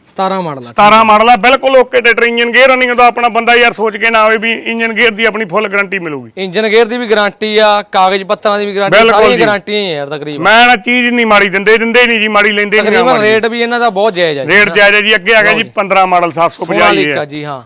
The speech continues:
Speaker 2: ਇਹ ਚੌਦਾਂ ਇੰਚ ਟਾਇਰਾਂ ਚ ਆ ਜੀ,
Speaker 1: ਜੀ।
Speaker 2: ਸੱਤਰ ਪਝੱਤਰ ਪੈਸੇ ਟਾਇਰ ਹੈ ਜੀ।
Speaker 1: ਜੀ।
Speaker 2: ਬਿਲਕੁਲ ਓਕੇ ਟਰੈਕਟਰ ਇਹ ਵੀ ਜਮਾਂ।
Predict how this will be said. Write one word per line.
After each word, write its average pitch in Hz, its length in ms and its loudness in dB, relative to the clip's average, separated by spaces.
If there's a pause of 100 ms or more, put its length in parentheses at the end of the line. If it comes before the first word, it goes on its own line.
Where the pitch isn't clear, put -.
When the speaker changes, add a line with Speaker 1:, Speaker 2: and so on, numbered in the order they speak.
Speaker 2:
ਇਹ 220 120 2
ਚੌਦਾਂ 196 300 2
ਇੰਚ 196 100 0
ਟਾਇਰਾਂ 196 220 2
ਚ 196 80 -2
ਆ 202 80 4
ਜੀ, 202 140 -2
Speaker 1:
ਜੀ। 196 80 -8 (300)
Speaker 2:
ਸੱਤਰ 196 300 -2
ਪਝੱਤਰ 202 320 -2
ਪੈਸੇ 185 240 2
ਟਾਇਰ 180 260 2
ਹੈ 190 80 4
ਜੀ। 196 220 -4 (240)
Speaker 1:
ਜੀ। 147 120 -10
Speaker 2:
ਬਿਲਕੁਲ 233 400 0
ਓਕੇ 208 240 -2
ਟਰੈਕਟਰ 175 280 -2
ਇਹ 185 140 2
ਵੀ 202 80 -2
ਜਮਾਂ। 185 280 -2